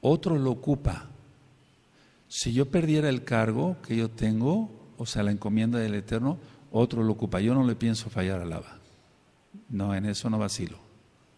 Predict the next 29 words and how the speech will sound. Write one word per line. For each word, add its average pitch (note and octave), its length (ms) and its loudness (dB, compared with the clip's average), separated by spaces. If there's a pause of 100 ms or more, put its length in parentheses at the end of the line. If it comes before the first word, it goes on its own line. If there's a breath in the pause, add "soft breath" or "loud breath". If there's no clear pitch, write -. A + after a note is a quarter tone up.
(140)
Nada, G2 380 -4 (420)
nada. G2+ 440 -4 (400)
Ni G#2 160 -2
medio A2 300 0
centímetro A2+ 580 -2
atrás, G#2 540 -2 (380 loud breath)
ni A2+ 140 2
para G2+ 260 -2
tomar G#2 380 0
impulso, A#2 600 0
nada. G#2+ 440 -4 (760 loud breath)
Pero A#2 240 0
si A#2 220 0
tú - 320 2
le G#3 180 6
fallas B2 760 0 (200)
en G#2+ 220 0
lo G2+ 120 -2
que G#2 160 -2
ya B2+ 180 2
tienes, A#2+ 760 2
otro D3 400 2
rápido C#3 460 -2
toma A#2+ 300 0
tu A2 140 -2
lugar. E2+ 320 -4 (1200)
¿De G2 60 -4
acuerdo? D3 480 4 (680 loud breath)
Ahora, G2 420 0